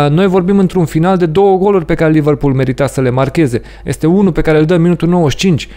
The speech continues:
dar la nivel de expected goals. Mai vedem un gol anulat lui West Brom în minutul șaptezeci și unu, despre care noi o să vorbim, pentru că avem și faza la care,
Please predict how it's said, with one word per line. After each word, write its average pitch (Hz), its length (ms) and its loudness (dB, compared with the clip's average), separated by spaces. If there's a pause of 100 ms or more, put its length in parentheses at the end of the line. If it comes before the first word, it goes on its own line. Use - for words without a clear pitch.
(220)
dar 147 360 -4 (260)
la 147 200 0
nivel 156 260 2
de 156 140 2
expected 160 580 -2
goals. 147 400 0
Mai 131 180 0
vedem 175 320 0
un 214 120 2
gol 170 200 2
anulat 180 440 0
lui 180 100 0
West 175 240 0
Brom 165 260 0
în 123 60 -2
minutul 139 260 -2
șaptezeci 160 420 -2
și - 120 -4
unu, 170 80 2
despre 135 220 -2
care 143 180 -2
noi 160 120 0
o 180 60 2
să 156 120 -2
vorbim, 151 460 -2 (280)
pentru 135 220 -2
că 135 220 -2 (120)
avem 165 380 0
și 165 240 -2
faza 151 460 -2
la 123 120 0
care, 131 320 -2